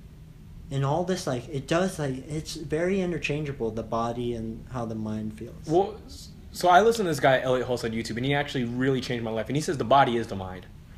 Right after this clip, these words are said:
Speaker 2: right? And, like, I'm, um, there's a book that I'm reading to help me with stand-up. It says, um,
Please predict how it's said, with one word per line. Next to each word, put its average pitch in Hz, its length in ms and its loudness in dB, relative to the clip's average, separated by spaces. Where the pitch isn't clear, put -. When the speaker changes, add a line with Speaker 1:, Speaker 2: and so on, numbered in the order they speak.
Speaker 2:
right? 131 340 6
And, 147 160 4
like, 143 200 2
I'm, 156 180 6
um, 127 440 0
there's 151 200 2
a 147 40 0
book 170 260 0
that 151 120 4
I'm 127 320 0
reading 135 240 2
to 127 80 -2
help 143 100 4
me 135 60 0
with 123 120 0
stand-up. 139 420 4
It 127 100 -4
says, 131 240 2
um, 123 280 0